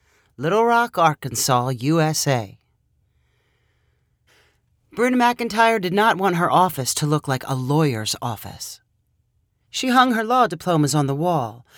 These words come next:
but instead of a stately, dark wood desk, she chose a glass work table. Her chairs were modern with mesh backs and seats. The pale walls matched the brushed metal cabinets.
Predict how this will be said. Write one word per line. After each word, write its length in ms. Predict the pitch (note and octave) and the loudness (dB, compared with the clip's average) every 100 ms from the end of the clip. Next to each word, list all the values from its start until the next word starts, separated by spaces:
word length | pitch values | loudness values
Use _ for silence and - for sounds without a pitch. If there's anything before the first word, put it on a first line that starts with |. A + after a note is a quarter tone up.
| - | -2
but 140 | G#3+ | 0
instead 460 | A#3 A3 - C#4 C4+ | 2 0 0 2 0
of 80 | F#3 | 0
a 40 | |
stately, 760 | D#3+ - - F3 F3 - A2 G2+ _ - - | 0 0 0 -2 -4 -6 -20 -20 _ -20 -6
dark 400 | D3+ D3+ D3+ - | 0 2 0 -4
wood 320 | C3+ D3+ A2 | -2 -2 -2
desk, 480 | C#3 C#3 C#3 - - _ _ - - | -4 -4 -2 -8 -8 _ _ -20 -6
she 200 | - D4 | -2 0
chose 320 | C#4 B3 G3 | 2 2 2
a 80 | D#3+ | 0
glass 480 | F#3+ F#3+ F#3 - | 2 2 2 -2
work 240 | F3 G3 - | -2 -4 -4
table. 400 | D3 C3 A2+ - _ _ _ _ - | -6 -6 -8 -20 _ _ _ _ -16
Her 120 | - F#3 | -4 -2
chairs 540 | - E3+ D3 D#3 C#3 | 0 2 4 2 0
were 140 | D3+ | -2
modern 580 | C3 D3 F#3 F3+ C3+ A2+ | 0 2 4 2 0 -2
with 160 | C#3+ D#3+ | -4 0
mesh 320 | G3 G#3 - | 2 2 0
backs 460 | G3 F3+ D#3+ - C#3+ | 0 -2 -4 -6 -4
and 120 | B2 | -2
seats. 560 | - D3 - - - - _ _ _ _ _ | -2 -4 -10 -18 -20 -20 _ _ _ _ _
The 100 | D3 | -8
pale 420 | - F3+ F3 D#3 | -6 0 2 2
walls 460 | C#3+ E3 E3+ C3 A#2+ - - | 2 2 2 0 -4 -14 -4
matched 420 | F3 F#3+ F#3 - | 2 4 2 -2
the 60 | C#3+ | 0
brushed 360 | D#3+ D#3+ - | 4 4 4
metal 240 | D#3+ C#3+ B2+ | 0 0 -2
cabinets. 600 | D3+ C#3+ B2 A2 - | -2 -2 -2 -14 -20